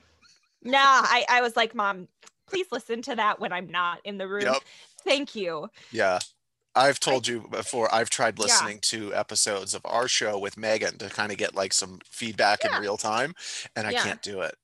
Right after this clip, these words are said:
Speaker 2: I can't do it.
Speaker 1: Do we have Megan's comments of the week?
Speaker 2: No, the only thing, yesterday I was doing the edit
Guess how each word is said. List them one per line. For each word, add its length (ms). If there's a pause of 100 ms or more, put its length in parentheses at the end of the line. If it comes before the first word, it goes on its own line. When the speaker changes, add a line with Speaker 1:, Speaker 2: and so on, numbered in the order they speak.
(320)
Speaker 2:
I 20
can't 320
do 180
it. 120 (380)
Speaker 1:
Do 160
we 180
have 400 (460)
Megan's 480
comments 480
of 120
the 100
week? 420 (180)
Speaker 2:
No, 580
the 140
only 220
thing, 380
yesterday 760
I 80
was 160
doing 300
the 180
edit 440